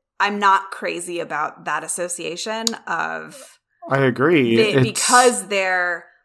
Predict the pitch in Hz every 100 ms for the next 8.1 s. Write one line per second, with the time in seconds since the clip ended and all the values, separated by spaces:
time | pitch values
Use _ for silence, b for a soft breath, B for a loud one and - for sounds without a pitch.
0 | _ _ - 220 202 180 175 165 143 120
1 | - 190 180 180 - 202 208 185 170 185
2 | 175 170 160 180 180 160 - - - 190
3 | 175 165 170 190 175 175 160 151 151 170
4 | 165 156 - 156 156 _ - 196 190 190
5 | 196 185 - - - 165 156 135 - 151
6 | 139 143 120 165 190 180 170 139 135 -
7 | - 57 - _ _ _ _ - 135 139